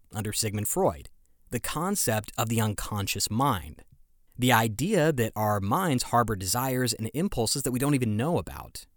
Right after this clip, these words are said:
Also, in his portrayal of lesbian and bisexual relationships, he was exploring the concept of sexuality as a spectrum,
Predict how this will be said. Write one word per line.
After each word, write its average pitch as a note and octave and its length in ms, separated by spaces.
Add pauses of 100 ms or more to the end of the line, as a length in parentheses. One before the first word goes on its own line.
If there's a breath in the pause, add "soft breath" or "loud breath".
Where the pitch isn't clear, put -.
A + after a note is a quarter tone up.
(420)
Also, B2 640
in A#2 200
his A2+ 200
portrayal B2 760
of F#2+ 140
lesbian A#2+ 640
and G2+ 180
bisexual G2+ 640
relationships, G2 640 (260 soft breath)
he F#3 140
was A#3+ 120
exploring D#3 580
the A2 80
concept B2+ 640
of A2 120
sexuality A#2+ 720
as A#2 160
a A2 60
spectrum, - 720